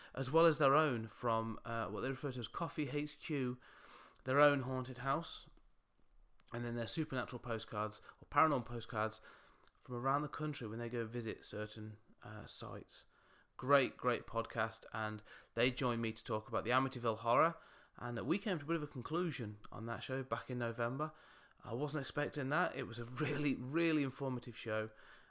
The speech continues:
and, uh, possibly one of my favourites,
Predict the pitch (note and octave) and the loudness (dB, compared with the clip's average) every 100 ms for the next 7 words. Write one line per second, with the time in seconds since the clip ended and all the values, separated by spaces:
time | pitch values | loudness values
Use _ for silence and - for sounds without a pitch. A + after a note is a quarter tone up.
0 | - A#2 A#2 A2+ A2 A2 G#2+ - _ _ | -6 0 2 2 0 0 -2 -8 _ _
1 | _ - - F3 - C#3+ C3+ B2+ - - | _ -16 -4 -2 -2 -2 0 0 -2 -2
2 | B2+ B2 G#2+ - - - | 2 4 2 -4 -8 -12